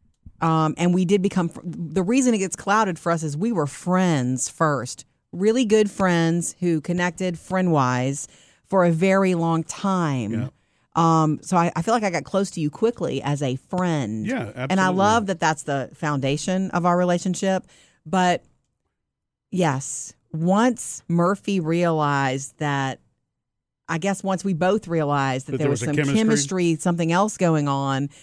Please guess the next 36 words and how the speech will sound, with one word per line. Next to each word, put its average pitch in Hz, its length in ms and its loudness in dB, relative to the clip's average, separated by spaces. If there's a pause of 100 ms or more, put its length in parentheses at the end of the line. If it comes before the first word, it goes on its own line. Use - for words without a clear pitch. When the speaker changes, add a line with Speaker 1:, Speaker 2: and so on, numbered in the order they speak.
(180)
Speaker 1:
you 220 200 0
definitely, 170 1120 0
um, 143 680 -2 (1400)
we 196 220 0
would 190 260 2
l-, 156 180 -6 (100)
call 196 380 2
and 180 120 -2
leave 180 200 -2
me 165 160 0
voicemails, 139 1000 -6 (220)
really 156 280 0
flirtatious, 151 1000 -4 (200)
funny 151 280 0
voicemails. 160 540 -2
Do 165 60 0
you 160 100 0
remember 165 220 0
that? 190 360 0 (140)
And 196 300 0
then 202 100 4
Speaker 2:
Oh. 208 40 4
Speaker 1:
you'd 196 160 0
see 233 240 -2
me 214 160 0
in 180 80 -2
the 180 60 0
hall 202 200 2
and 196 80 0
you'd 180 100 -2
go, 180 80 2
"Did 156 120 -2
you 165 120 -2
get 165 140 -4
my 151 100 -6
voicemail?" 156 460 -10